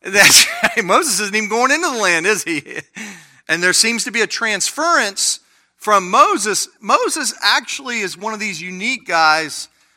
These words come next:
that functions as prophet, priest, and king. He, he kind of functions in all three capacities.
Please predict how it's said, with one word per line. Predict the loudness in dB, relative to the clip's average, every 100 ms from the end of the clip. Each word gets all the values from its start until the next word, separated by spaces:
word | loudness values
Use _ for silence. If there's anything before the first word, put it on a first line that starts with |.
| _
that | -4 -4
functions | -4 -4 -2 -2 -4 -8 -8 -12 -10
as | -4 -2 -2 -4 -8 -10 _ _ _ _
prophet, | -2 2 2 0 -4 -4 -6 -20 -20 _ _ _ _ _ _ _ _ _ _ _ _ _ _ _ _ _ _ _ _ _
priest, | -12 -8 -6 -6 -6 -8 -10 -16 _ _ _ _ _ _ _ _ _ _ _ _ _ _ _ _ _ _ _ _ _ -8
and | -4 -2 -4
king. | -10 -10 -10 -14 _ _ _ _ _ _ _ _ _ _ _ _
He, | -12 -10
he | -10
kind | -2 0 0
of |
functions | 0 -4 -4 -10 -10 -12 -8
in | -4
all | -2 -2
three | -4 -6
capacities. | -8 -4 -2 -2 -4 -14 -18 -16 -16